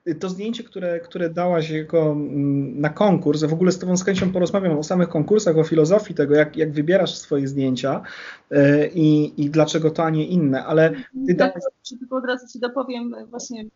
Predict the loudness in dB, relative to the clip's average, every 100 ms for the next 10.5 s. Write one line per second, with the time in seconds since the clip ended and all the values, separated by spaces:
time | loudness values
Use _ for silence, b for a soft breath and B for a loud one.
0 | _ -18 -16 -14 -14 -14 -12 -12 -10 -4
1 | -2 -2 -4 -8 -10 -8 -8 -8 -6 -8
2 | -8 -10 -14 -14 -18 -14 -14 -14 _ _
3 | -20 -20 -20 -20 -20 -18 -20 -20 -20 -20
4 | _ -20 -20 -20 -20 _ -20 -20 -20 -20
5 | _ -20 -20 -20 -20 -20 -20 -20 -20 -20
6 | _ _ -20 -20 -18 -16 -16 -16 -20 -16
7 | -14 -14 -16 B B _ _ _ -20 -16
8 | -16 -16 -18 -20 -18 -18 -16 -16 -16 _
9 | _ _ -20 -20 _ -20 -20 _ -20 -20
10 | -20 -20 -20 -20 -20